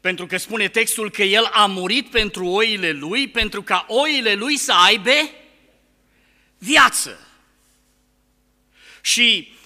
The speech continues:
e de prisos probabil, dar totuși trebuie să subliniez că nu are de-a face cu cei optzeci, nouăzeci de ani despre care noi vorbim, că îi trăim aici. Ca să ne trăim viața asta aici, nu era nevoie de nicio jertfă.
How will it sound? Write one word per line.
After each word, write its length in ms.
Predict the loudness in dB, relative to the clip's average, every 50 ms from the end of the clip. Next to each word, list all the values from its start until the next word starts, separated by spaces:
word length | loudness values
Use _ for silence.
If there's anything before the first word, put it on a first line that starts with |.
| -20 _
e 260 | -8 -2 0 0 0
de 180 | 0 0 -2 -4
prisos 460 | -2 -4 -4 -4 -2 -2 -2 -2 -4
probabil, 480 | -4 -6 -6 -2 0 0 0 0 -2 0
dar 160 | 0 0 0
totuși 340 | 0 -2 -8 -8 -8 -10 -8
trebuie 220 | -8 -6 -6 -6
să 120 | -6 -4 -6
subliniez 520 | -6 -6 -6 -8 -6 -4 -4 -4 -4 -4
că 140 | -4 -4 -4
nu 120 | -2 0
are 180 | 0 2 2 2
de-a 140 | 2 0 0
face 380 | 2 2 0 0 0 -2 -8
cu 140 | -8 -8 -10
cei 640 | -6 -4 -2 0 0 0 -2 -6 -10 -16 -20 -20 _ _ _ _ _ _ _ _ _ _ _ _ _ _ _ _ -12
optzeci, 680 | -10 -10 -10 -10 -10 -10 -10 -8 -8 -8 -10 -12 -14
nouăzeci 640 | -14 -16 -12 -10 -10 -10 -10 -12 -14 -14 -16 -16 -14
de 120 | -10 -8
ani 280 | -6 -6 -6 -8 -12 -18
despre 300 | -20 -20 -20 _ -20 -18
care 200 | -14 -14 -16 -14
noi 180 | -14 -16 -16 -18
vorbim, 460 | -18 -20 -20 -20 -20 -20 -20 -20 -20
că 120 | _ -20
îi 140 | -20 -20 -20 _
trăim 300 | -20 -20 -20 -20 -20 -20
aici. 380 | -20 -20 _ -18 -18 -18 -18 _ _ _ _ _ _ _ _ _ _ _ _ _ _ _ _ _ _ -20 -20 _ _ _ _ _ _ _ _ _ _ _ _
Ca 160 | -4 -4 -4
să 160 | -4 -6 -8
ne 120 | -6 -6 -6
trăim 340 | -4 -4 -4 -4 -4 -6
viața 540 | -6 0 2 4 4 4 4 2 0 2 2
asta 220 | 2 0 0 -2 0
aici, 320 | 0 0 -2 -4 -4 -2 -2 -2 -2 -4 -6
nu 220 | -10 -8 -4 -2
era 180 | 0 0 0 0
nevoie 640 | -2 -4 -8 -8 -6 -4 -2 -2 -2 -2 -4 -6 -10
de 200 | -12 -8 -8 -8
nicio 340 | -6 -8 -10 -10 -10 -12
jertfă. 500 | -10 -10 -12 -12 -12 -16 -20 -20 -20 _